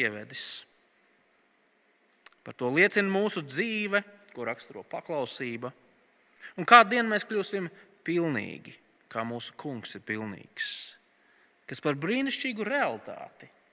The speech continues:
kas ir mūsu jau tagad, kas par brīnišķīgu apsolījumu, kas būs mūsu tajā dienā,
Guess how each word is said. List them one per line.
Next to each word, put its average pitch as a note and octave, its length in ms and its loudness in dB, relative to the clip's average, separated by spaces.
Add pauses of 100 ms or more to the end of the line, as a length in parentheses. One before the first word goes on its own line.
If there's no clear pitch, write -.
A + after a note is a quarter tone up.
(300)
kas D3 180 -8
ir D#3+ 200 -2
mūsu B3+ 420 -2
jau G#3+ 220 2
tagad, D#3 360 -2 (1080)
kas C#3+ 120 -12
par C#3 160 -4
brīnišķīgu F#3 520 0
apsolījumu, G2 840 -4 (640)
kas C3+ 180 -2
būs G3+ 400 -2
mūsu G3+ 640 -2 (640)
tajā E3 280 2
dienā, A2 420 0